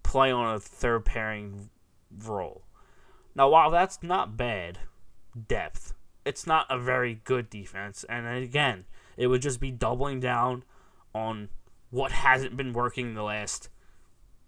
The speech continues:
how many years, you know what I mean? So they're in a really weird situation, and, and they're in a situation where I think it's just obvious he's gone.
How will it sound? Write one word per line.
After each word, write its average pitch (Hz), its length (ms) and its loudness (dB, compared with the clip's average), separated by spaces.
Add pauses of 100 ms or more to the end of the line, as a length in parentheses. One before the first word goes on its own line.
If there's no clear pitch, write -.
how 123 200 0
many 113 280 -6
years, 92 380 -12
you 120 80 -8
know 123 120 -2
what 127 100 -2
I 123 80 -4
mean? 127 260 -6
So 110 320 -4 (460)
they're 202 180 2
in 208 80 2
a 156 100 0
really 156 460 4
weird 131 460 -4
situation, 131 760 -2 (220)
and, 113 260 -6
and 113 280 -10
they're 135 180 -2
in 135 80 -2
a 127 40 -4
situation 127 520 -2
where 113 80 0
I 107 40 -4
think - 140 -6
it's 135 120 -6
just - 160 -10
obvious 107 500 -2
he's 107 180 -12
gone. 98 400 -10